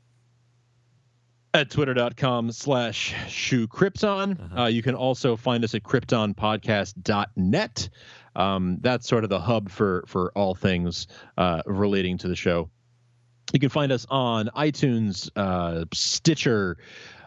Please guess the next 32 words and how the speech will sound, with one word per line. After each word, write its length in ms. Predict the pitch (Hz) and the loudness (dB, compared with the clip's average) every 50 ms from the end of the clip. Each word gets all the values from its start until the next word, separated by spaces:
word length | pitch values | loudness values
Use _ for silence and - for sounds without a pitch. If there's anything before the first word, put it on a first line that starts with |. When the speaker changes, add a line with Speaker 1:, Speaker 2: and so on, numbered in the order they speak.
| - - | -8 -4
Speaker 1:
uh, 520 | - 92 90 85 85 82 80 80 78 78 - - - - - | 0 0 2 2 2 2 0 0 -2 -4 -6 -10 -14 -6 0
TuneIn, 520 | - 151 170 160 143 139 139 139 127 120 | 2 4 4 4 2 2 2 0 0 0
anywhere 300 | 120 156 196 208 180 165 | 0 2 2 2 2 0
you 120 | 151 143 135 | 0 -2 -2
can 120 | 151 131 | -2 -4
find 260 | - - 127 117 110 | -2 0 0 0 0
podcasts, 640 | 104 110 107 101 92 - 104 98 92 87 - - - | 0 0 -2 -2 -2 -2 -2 -2 -2 -2 -6 -8 -8
you 100 | 101 95 | -4 -2
can 140 | - 95 87 | -2 -2 0
find 380 | - 95 90 87 85 82 - - | 0 0 0 2 0 0 -2 -4
this 220 | - 87 80 - | -2 -2 -2 -2
show. 360 | - - - - - - - - _ _ _ _ _ _ _ _ _ _ _ _ _ _ _ _ _ _ _ _ _ _ _ _ _ _ _ | -2 -2 -4 -4 -4 -8 -10 -14 _ _ _ _ _ _ _ _ _ _ _ _ _ _ _ _ _ _ _ _ _ _ _ _ _ _ _
Speaker 2:
We're 180 | 110 120 117 113 | -4 -2 -2 -2
out 200 | 113 110 - - | -2 -4 -6 -8
there. 200 | 87 82 78 - - _ _ _ _ _ _ _ _ _ _ _ _ _ _ _ _ _ | -10 -10 -10 -10 -16 _ _ _ _ _ _ _ _ _ _ _ _ _ _ _ _ _
Speaker 1:
We're 140 | - 147 156 | 0 2 2
out 240 | 156 165 180 165 - | 4 2 0 2 2
there. 220 | 139 113 90 - - | 2 0 0 -2 -4
Speaker 2:
We're, 240 | - 113 120 117 110 - | -6 -4 -2 -2 -2 -2
we're 200 | 117 117 120 120 | -2 -2 -2 0
a 40 | |
disease 480 | 113 113 104 95 123 127 123 117 107 104 | -2 -2 -2 -2 -2 0 0 -2 -2 -2
like 160 | 110 107 101 | -4 -4 -4
the 100 | - 98 | -6 -6
Goyerverse. 760 | 87 110 113 110 104 98 95 87 95 92 85 82 - - - | -4 -2 -2 -2 -2 -4 -4 -6 -6 -8 -8 -10 -12 -14 -12
We, 180 | 95 95 95 92 - | -12 -12 -12 -10 -10
we 140 | 101 98 95 | -12 -10 -8
get 160 | 101 110 104 | -6 -6 -4
into 180 | 104 104 104 98 | -4 -4 -6 -6
your 80 | 95 | -6
blood. 340 | 92 90 - 101 - 831 932 1077 | -4 -4 -2 0 0 0 0 -2
Speaker 1:
<laughs> 40 | 1077 | -2